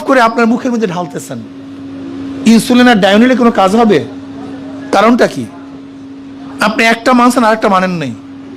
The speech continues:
যেরকম মানুষ সুস্থ থাকার জন্য প্রতিশোধকের প্রয়োজন, প্রতিরোধকের প্রয়োজন, ইসলাম নামী ওই কায়াটাকে সুস্থ রাখার জন্য দুইটা জিনিসের প্রয়োজন, আমরু বিল মারুফ ওয়া নাহি আনিল মুনকার। আমরু বিল মারুফ,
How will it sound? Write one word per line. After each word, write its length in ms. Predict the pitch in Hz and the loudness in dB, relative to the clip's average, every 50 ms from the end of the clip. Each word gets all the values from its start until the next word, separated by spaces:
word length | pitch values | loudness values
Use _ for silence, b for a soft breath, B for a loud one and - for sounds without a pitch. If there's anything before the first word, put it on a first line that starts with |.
| B B B B B B B - | B B B B B B B -2
যেরকম 280 | 156 214 247 262 254 220 | 2 4 6 6 6 6
মানুষ 400 | 202 208 220 233 269 240 - - | 4 4 4 4 4 2 4 4
সুস্থ 280 | 370 339 - - - | 4 4 4 2 2
থাকার 300 | 320 269 247 302 247 226 | 2 4 4 4 4 4
জন্য 380 | 185 214 208 208 202 202 208 220 | 4 4 4 4 4 4 2 2
প্রতিশোধকের 720 | 220 - 233 180 254 226 - 226 196 214 233 220 269 269 | 0 -2 -2 0 0 2 2 4 4 4 4 4 4 2
প্রয়োজন, 420 | 240 - 262 269 269 254 294 285 254 | 4 4 4 4 4 4 4 2 2
প্রতিরোধকের 540 | 302 254 254 240 247 233 262 269 277 285 | 2 2 2 2 4 2 2 2 2 0
প্রয়োজন, 480 | 269 - 277 254 240 220 220 196 156 123 113 - - B B B B B B B B B B B 269 | 2 2 4 4 4 4 4 4 2 0 -4 -8 -12 B B B B B B B B B B B 0
ইসলাম 600 | 247 233 - - 269 262 269 302 320 330 330 302 | 2 2 2 2 4 4 6 6 4 4 4 2
নামী 340 | 277 247 240 233 247 262 285 | 2 4 4 4 4 6 6
ওই 120 | 285 262 | 4 4
কায়াটাকে 580 | - - 226 202 202 208 208 - 254 240 285 285 | 2 2 2 4 4 4 4 2 2 2 2 2
সুস্থ 300 | - - 302 - - 294 | 2 2 2 2 2 2
রাখার 300 | 254 240 - 240 233 226 | 2 2 2 2 2 2
জন্য 140 | 240 240 | 2 2
দুইটা 300 | 202 190 285 311 - 330 | 4 4 4 6 6 4
জিনিসের 260 | 320 330 311 233 294 294 | 4 4 4 4 2 2
প্রয়োজন, 520 | 294 285 254 240 226 202 208 175 143 117 - - B B B B B - | 2 2 4 4 4 4 2 2 0 -2 -8 -12 B B B B B 0
আমরু 260 | 202 220 214 247 240 | 0 2 4 4 4
বিল 140 | 233 226 214 | 4 4 6
মারুফ 400 | 196 202 208 226 285 302 302 - | 6 4 4 4 2 2 2 0
ওয়া 100 | 202 196 | 0 2
নাহি 200 | 190 175 180 180 | 2 2 2 0
আনিল 140 | 165 160 | 0 -2
মুনকার। 320 | 156 147 139 123 - 123 113 - - - - - - - - - - - - - - - - - - - - - - - - - | -4 -6 -8 -10 -12 -14 -16 -16 -18 -18 -18 -18 -18 -18 -18 -18 -18 -18 -16 -16 -16 -14 -14 -14 -14 -14 -12 -12 -12 -10 -6 -2
আমরু 200 | - - 233 285 | 0 2 2 4
বিল 100 | 285 294 | 4 4
মারুফ, 340 | 285 269 262 262 277 269 220 | 4 4 4 4 4 2 2